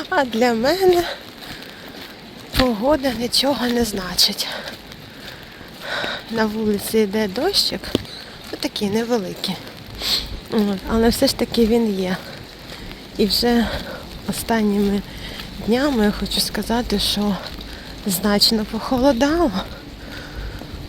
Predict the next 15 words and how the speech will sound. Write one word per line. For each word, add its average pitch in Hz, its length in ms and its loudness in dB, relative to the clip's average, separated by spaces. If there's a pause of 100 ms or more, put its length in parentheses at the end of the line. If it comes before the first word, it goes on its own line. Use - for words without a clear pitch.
(120)
Боже, 226 260 2
було 220 280 2
так 233 240 4
тепло, 220 580 0
було 208 240 0
так 220 200 0
класно. 220 640 2 (1400)
Навіть 226 420 4
і 226 240 6
не 220 120 6
відчувала, 202 640 2
що 180 280 2
осінь, 208 440 2 (760)
незабаром 208 680 4
зима. 202 420 4